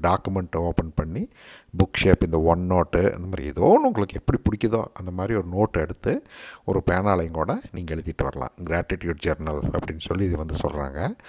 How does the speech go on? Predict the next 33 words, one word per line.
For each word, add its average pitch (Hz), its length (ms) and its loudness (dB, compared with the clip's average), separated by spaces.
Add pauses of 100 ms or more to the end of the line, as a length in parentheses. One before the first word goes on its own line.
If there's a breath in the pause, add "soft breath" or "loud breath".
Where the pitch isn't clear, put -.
(340 loud breath)
So 107 220 4
இதுல 92 200 4
வந்து 160 240 2
என்னென்ன 180 360 4
எழுதுவீங்கன்னா, 110 600 0
அந்த 90 320 -4
நாள் 101 500 4
முழுக்க 127 400 2
நடந்த 95 380 0
பத்து - 400 -2
நல்ல 85 260 -2
விஷயங்களை 82 500 -4
வந்து 80 240 -4
யோசிங்க. 73 340 -8 (540 loud breath)
யார் 95 340 4
வந்து 101 220 2
உங்களுக்கு 90 260 -2
நல்லது 82 300 -2 (120)
பண்ணாங்க? 73 380 -6 (240 loud breath)
உங்க 85 200 -6
வீட்ல 90 360 -2
வந்து 87 260 -2
உங்களுக்கு 85 320 -2
பிடித்த 92 360 0
உணவை 87 280 0
சமைத்து 82 420 -6
கொடுத்த - 440 -2 (400 loud breath)
உங்கள் 85 260 0
அம்மா, 85 540 -2 (140)
அ, - 60 -12
அல்லது 82 640 -6
உங்கள் 78 300 -6
மனைவி, 82 720 -6